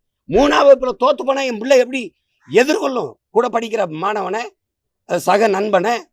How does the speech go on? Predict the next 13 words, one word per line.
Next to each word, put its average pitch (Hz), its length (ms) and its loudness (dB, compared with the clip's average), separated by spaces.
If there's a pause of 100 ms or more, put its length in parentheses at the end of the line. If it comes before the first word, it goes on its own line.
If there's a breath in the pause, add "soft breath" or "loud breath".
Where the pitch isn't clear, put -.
தோழியை 214 360 4 (380)
அல்லது 202 260 0
உறவுகளை, 220 460 2 (300)
சமூகத்தை 262 520 2
எப்படி 269 160 0
எதிர்கொள்ளும் 240 380 -6
மூணாம் 247 220 -2
வகுப்புல? 208 340 -4 (240 soft breath)
அது 185 180 -2
வெற்றியா 247 500 2 (140)
தோல்வியா 277 600 4 (160 soft breath)
என்னங்கிறதே 285 560 -2
தெரியாது. 247 460 -2